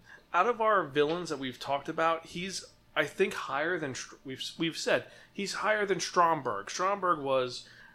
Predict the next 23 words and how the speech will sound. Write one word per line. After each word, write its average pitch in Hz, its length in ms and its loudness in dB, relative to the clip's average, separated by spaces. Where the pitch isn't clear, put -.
"I'm 127 220 4
gonna 139 180 0
create 147 280 -2
my 135 80 -2
own 139 180 0
utopia," 127 800 2
which 135 160 -2
is 160 100 -4
crazy, 120 540 2
but - 140 -4
this - 160 -6
is 208 160 -6
more 196 160 0
like, 165 280 2
"I 123 60 -8
wanna 120 240 0
take 143 140 0
over 156 140 4
the 147 60 -2
media, 131 440 0
that's 110 280 -4
my 113 120 -4
goal." 110 420 -4